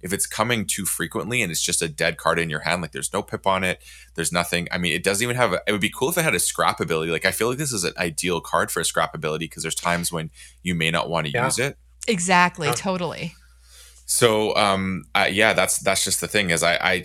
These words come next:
Speaker 1: I just find it's, it's coming up flat for me in, in that regard.
Speaker 3: Sure.
Speaker 2: Yeah.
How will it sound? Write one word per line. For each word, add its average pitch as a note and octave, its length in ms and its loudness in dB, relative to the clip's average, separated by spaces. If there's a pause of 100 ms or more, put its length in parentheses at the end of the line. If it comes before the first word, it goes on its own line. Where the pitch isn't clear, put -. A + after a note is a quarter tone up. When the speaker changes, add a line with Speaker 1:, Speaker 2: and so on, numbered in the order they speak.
Speaker 1:
I G2 80 0
just F2+ 160 -2
find F#2 280 2
it's, E2+ 180 -2
it's - 120 -4
coming E2+ 340 -4
up - 200 -6
flat - 600 0
for E2+ 120 -6
me D2 380 -6
in, D2 400 -8 (340)
in D#2 240 -6
that D#2 260 0
regard. D2 500 -4 (600)
Speaker 3:
Sure. E3 340 2
Speaker 2:
Yeah. A2+ 260 6